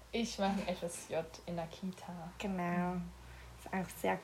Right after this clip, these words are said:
Speaker 2: cool.
Speaker 1: Ja,
Speaker 2: Also,
Speaker 1: macht echt
Speaker 2: genau,
Speaker 1: Spaß.
Speaker 2: Anna hat ein bisschen später angefangen als ich und ich hab im September angefangen.
Speaker 1: Ich hab im Oktober angefangen.
Speaker 2: Und ich dachte, „Rest in Peace, <laughs> mein Leben hier unten ist vorbei.“ Also ich bin ja dann jetzt vier Stunden von zu Hause weg.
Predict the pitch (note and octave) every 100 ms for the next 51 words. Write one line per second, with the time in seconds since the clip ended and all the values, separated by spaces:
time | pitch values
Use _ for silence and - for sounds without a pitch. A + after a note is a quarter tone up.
0 | - G3+ F#3+ F#3+ G#3 G#3 G#3+ G#3 G#3 G3
1 | - G3 G#3+ G3+ G3 G3 A3 A#3+ A#3 G#3+
2 | G#3+ G3+ A#3 A3+ A#3 B3+ B3 A#3 A#3 A#3+
3 | G#3+ G#3 G#3 G#3 G3+ F3+ - A#3 B3 B3
4 | C4 B3+ - B3 C4 B3 A3 G3 F#3 -
5 | G#3 G3+ G3 G3 - G3+ G3 - - -
6 | - A#3 A3+ A3+ - A3+ A#3 - A#3 A3
7 | A3 G#3+ - - - - - - - -
8 | - G#3+ A#3+ - A3 - A#3+ C4 D4 -
9 | - - - - - - B3+ - - B3+
10 | B3+ A#3 B3+ C4+ B3 B3+ C4+ - F#3+ B3+
11 | - E3+ F3 F#3+ A3 - F#3 F#3+ G3+ G#3+
12 | G3+ G3+ G#3 G3+ - A#3 A3+ A3+ A#3 -
13 | A3+ G#3+ G3+ G#3 G3 F#3+ G#3+ A3+